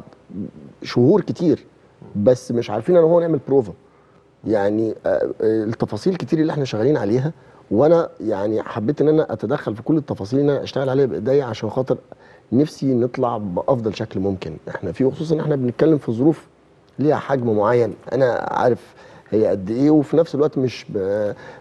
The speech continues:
مش، مش بكذب على نفسي يعني. فطول الوقت انا عندي توتر وقلق، لحد ما جت اللحظه اللي هو خلاص بقى هتتحط في الامتحان قدام الكاميرا، واجتهدت ما بيني وما بين نفسي وقلت له:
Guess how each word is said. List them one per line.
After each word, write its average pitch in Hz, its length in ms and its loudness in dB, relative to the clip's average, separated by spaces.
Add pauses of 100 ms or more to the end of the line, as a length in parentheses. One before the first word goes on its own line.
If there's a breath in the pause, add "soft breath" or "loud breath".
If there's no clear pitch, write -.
مش، - 180 -2
مش 110 100 2
بكذب 131 320 2
على 104 180 0
نفسي 113 320 -4
يعني. 50 200 -14 (1400 loud breath)
فطول 127 180 -2
الوقت 127 200 2
انا 101 120 -4
عندي 117 180 -2
توتر 113 460 -2 (200)
وقلق، 90 360 -2 (500 soft breath)
لحد 107 720 -2
ما 95 200 -2
جت 123 200 0 (280)
اللحظه 117 800 0
اللي 107 200 -4
هو 123 180 2
خلاص 113 340 0
بقى 98 160 -2
هتتحط 90 540 -8
في - 100 -10
الامتحان 92 580 -4
قدام 92 360 -8
الكاميرا، 101 580 0
واجتهدت 104 760 -2
ما 101 100 -2
بيني 120 180 2
وما 117 120 2
بين 101 160 -2
نفسي 127 240 0
وقلت 110 200 0
له: 139 360 2